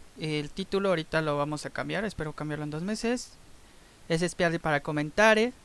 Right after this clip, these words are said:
en italiano. Eh, espacio para comentar. Eh, esta iniciativa,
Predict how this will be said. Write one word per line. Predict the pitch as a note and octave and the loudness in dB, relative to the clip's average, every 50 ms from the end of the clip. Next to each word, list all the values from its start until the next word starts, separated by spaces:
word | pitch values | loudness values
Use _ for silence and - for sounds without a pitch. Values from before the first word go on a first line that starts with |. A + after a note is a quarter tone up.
| - - - | -20 -14 -8
en | E3+ D#3+ D#3 | -6 -4 -4
italiano. | D3+ - - D#3 D#3+ E3+ F3+ F#3+ G#3 G#3+ G#3 - - - - - - - - - - - - - | -4 0 0 2 2 2 0 0 -2 -4 -4 -8 -18 -20 -20 -20 -20 -20 -20 -20 -20 -20 -8 -4
Eh, | E3 D3+ D3+ D3+ D3 D3 D3 D3 D3 D3 D3 | 0 2 2 4 4 4 4 4 4 2 2
espacio | C#3+ - - - E3 D#3+ - - E3+ D#3+ - | 0 0 2 4 4 4 2 -2 -2 -2 0
para | - D3 D3 C#3+ C#3+ | 0 -2 -2 -2 -4
comentar. | - - D#3 D3 D3 D3 D3+ C#3+ - E3+ F3 F3 F3 F3+ F3+ F3+ - - - - - - - - - - - - - - - - - - - - - - - - - - - - | -4 -6 -6 -4 -4 -4 -4 0 6 8 10 12 12 10 8 6 -2 -8 -12 -14 -16 -16 -18 -18 -18 -18 -18 -18 -20 -20 -20 -20 -20 -20 -20 -20 -20 -20 -20 -20 -20 -20 -16 -6
Eh, | - D#3+ D#3 D#3+ D#3+ | 0 0 0 2 0
esta | E3+ - - F3+ | -2 -2 -2 -2
iniciativa, | E3+ E3 D#3 D3 - D3+ - - D#3+ D#3+ E3 D#3+ D#3+ D#3+ D#3+ D#3+ D#3+ D#3+ | -2 -2 -4 -4 -4 -6 -4 -2 -2 0 2 2 2 2 2 0 -2 -4